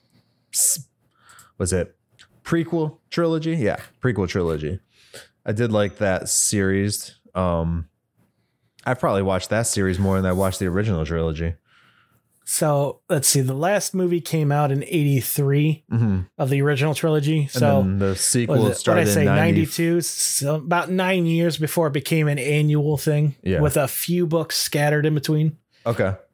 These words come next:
Speaker 1: Okay.
Speaker 2: So
Speaker 1: Yeah. Yeah, I'm just, I'm just curious about how people, uh, look at these products now because there's just so much of 'em. Just like Marvel, it's like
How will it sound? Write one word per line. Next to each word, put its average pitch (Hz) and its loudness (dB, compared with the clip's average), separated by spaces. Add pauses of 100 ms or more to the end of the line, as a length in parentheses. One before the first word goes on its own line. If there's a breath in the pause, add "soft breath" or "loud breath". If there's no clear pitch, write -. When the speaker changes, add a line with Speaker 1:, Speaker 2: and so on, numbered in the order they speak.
(1000)
Speaker 1:
Okay. 151 -2 (840)
Speaker 2:
So 101 -2 (440)
Speaker 1:
Yeah. 233 -4 (960 loud breath)
Yeah, 180 0
I'm 202 -2
just, - -6
I'm 190 0
just 175 -4
curious 156 0
about 131 0
how 123 0
people, 120 0 (200)
uh, 110 2
look 110 -2
at 107 0
these 104 0
products 98 -2
now 92 0
because 92 -2
there's 104 0
just 117 0
so 110 0
much 95 0
of 131 0
'em. 139 -2 (260 loud breath)
Just 160 -6
like 156 0
Marvel, 113 0
it's 90 -4
like 98 -2